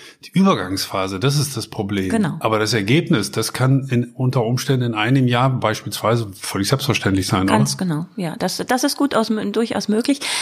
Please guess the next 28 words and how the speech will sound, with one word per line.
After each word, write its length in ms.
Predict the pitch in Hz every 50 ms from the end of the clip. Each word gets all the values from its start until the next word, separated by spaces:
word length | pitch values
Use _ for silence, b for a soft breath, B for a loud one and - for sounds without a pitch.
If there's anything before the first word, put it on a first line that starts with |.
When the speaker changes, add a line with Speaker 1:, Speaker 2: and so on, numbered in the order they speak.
| B B -
Speaker 2:
Es 100 | 196 196
wird 120 | 240 254
natürlich 380 | 320 302 277 254 254 240 - -
bestimmte 420 | - - - 262 294 294 294 269 254
Dinge 180 | 240 240 240 233
geben, 280 | 220 226 240 240 233
die 140 | 226 220 208
uns 220 | 202 196 202 - -
eben, 460 | - 202 - 202 196 196 196 190 -
ne, 240 | 214 233 226 - - -
leichter 600 | - 107 101 180 180 175 175 262 - - 320 294
fallen 380 | - - 262 254 269 285 285
als 260 | 269 262 180 170 - -
andere, 340 | 220 254 320 349 330 359 381 427 B B B B B B B B
sich 160 | - - 254 -
dran 200 | - 254 247 240
zu 120 | - 240
gewöhnen. 420 | 233 233 214 220 247 262 262 254
Und 80 | 247 220
das 140 | 214 208 -
wird 180 | 202 214 -
auch 120 | 202 202 -
einigen 340 | - 190 196 202 196 185 190
Menschen 340 | 190 196 226 269 - - 240
leichter 300 | 240 240 233 - 247 220
fallen 320 | - - 220 214 220 220
als 140 | 214 220 -
anderen. 500 | - - 208 214 220 220 214 214 214 208